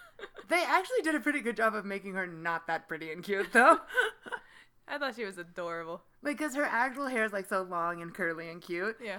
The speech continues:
Speaker 1: And then they chop it all <laughs> off.
Speaker 2: <laughs>
Speaker 1: Yeah. And, um, yeah, so I really think that overall, it was a very, very good movie,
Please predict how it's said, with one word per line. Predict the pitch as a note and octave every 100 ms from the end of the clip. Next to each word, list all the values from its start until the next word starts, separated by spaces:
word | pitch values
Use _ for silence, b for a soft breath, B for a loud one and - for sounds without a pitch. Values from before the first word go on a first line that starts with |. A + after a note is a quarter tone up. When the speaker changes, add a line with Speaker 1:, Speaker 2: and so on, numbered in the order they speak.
| - -
Speaker 1:
And | G#3+
then | G3+
they | G3 F3
chop | - C#4 G#3 G3+
it |
all | G3+ F#3+
<laughs> |
off. | G#3 D4+ E4+ F4 D4+ - A4+ C#4+ -
Speaker 2:
<laughs> | C4 - - _ - _ _ _ _ _ _ _ _ _ _ _ -
Speaker 1:
Yeah. | D#3+ F#2 - _ -
And, | G#3 G#3+ G3+
um, | G#3+ G3+ F#3+ F#3+ - _ _ _ b b b -
yeah, | G#3+ F#3
so | - G#3+ G3 F#3+
I | F#3+
really | G3 A#3+ B3
think | - A3 G#3+
that | F#3 F3 E3+ _ _ _ _ _ _ _ _ _ _ _ _ _ -
overall, | A#3+ C4+ C4 A#3+ G3 G3 A3+ B3 B3+
it | G3
was | F#3
a |
very, | E3+ F3+ E3+ E3+ E3
very | E3 D#3+ D#3
good | D3+ D3+
movie, | D3+ D#3 F#3+